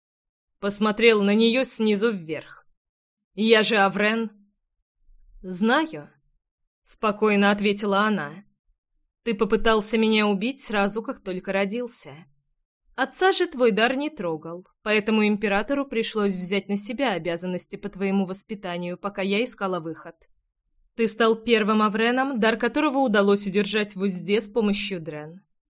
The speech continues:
«Ложь!» выдохнул я. Сопротивляться сдерживающей программе становилось все проще. Мои дрены подстраивались и вырабатывали иммунитет против вируса, который запустила в меня Силезия.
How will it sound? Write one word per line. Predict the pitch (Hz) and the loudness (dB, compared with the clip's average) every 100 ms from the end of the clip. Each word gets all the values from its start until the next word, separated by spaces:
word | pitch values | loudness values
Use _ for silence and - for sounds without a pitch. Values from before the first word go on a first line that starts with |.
| _ _ _ _ - | _ _ _ _ -6
«Ложь!» | 196 214 226 202 175 - - - _ _ _ _ _ - | 0 8 8 8 4 -4 -8 -12 _ _ _ _ _ -6
выдохнул | 185 202 196 202 226 220 | -2 0 0 2 0 2
я. | 196 160 - - _ _ _ _ _ _ _ _ | -2 -4 -8 -20 _ _ _ _ _ _ _ _
Сопротивляться | - 226 233 233 247 254 262 - 233 | -4 2 8 8 8 6 4 4 0
сдерживающей | 180 180 233 214 214 202 208 202 220 | 2 4 4 4 0 2 0 0 -4
программе | 214 - 202 190 214 233 214 | -4 -2 -2 2 2 4 2
становилось | 202 - 208 202 214 208 202 | 0 -2 -2 2 2 2 -2
все | - 240 | -4 -4
проще. | 226 185 160 - - 135 160 _ _ _ _ _ _ _ | -4 -6 -6 -6 -8 -12 -18 _ _ _ _ _ _ _
Мои | 185 220 302 | 0 4 4
дрены | 240 302 285 262 | 4 4 4 2
подстраивались | 214 208 - 220 220 233 220 233 247 - | -2 -4 -4 2 4 4 2 0 -2 -6
и | - 214 | -6 -2
вырабатывали | 196 190 190 190 196 202 214 208 | 0 2 0 -2 -2 0 -2 0
иммунитет | 202 202 202 214 208 320 302 - | 2 4 4 2 0 -2 -2 -4
против | 277 262 220 208 | -6 -6 -8 -6
вируса, | 190 208 160 160 180 160 | -4 -4 -4 -8 -12 -8
который | 202 208 202 | -6 -2 -2
запустила | 190 202 226 208 214 190 | -2 -4 -4 -4 -4 -2
в | 180 | 0
меня | 226 226 202 | 2 2 0
Силезия. | 208 247 175 160 165 139 127 | -4 -2 -4 -6 -10 -10 -14